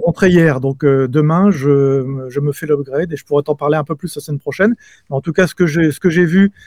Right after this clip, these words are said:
et les, les, les fonctions qui sont rajoutées, euh, bah, c'est, oui, forcément, c'est un instrument évolutif.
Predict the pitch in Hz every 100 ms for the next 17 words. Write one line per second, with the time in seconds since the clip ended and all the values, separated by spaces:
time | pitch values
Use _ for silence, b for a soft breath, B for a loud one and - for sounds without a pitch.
0 | b b 135 143 147 147 147 139 139 139
1 | 135 - 143 - 151 - 185 151 - 147
2 | 143 135 143 185 220 196 139 127 120 135
3 | 117 120 147 - - - 175 190 143 139
4 | - 151 147 139 135 - 202 -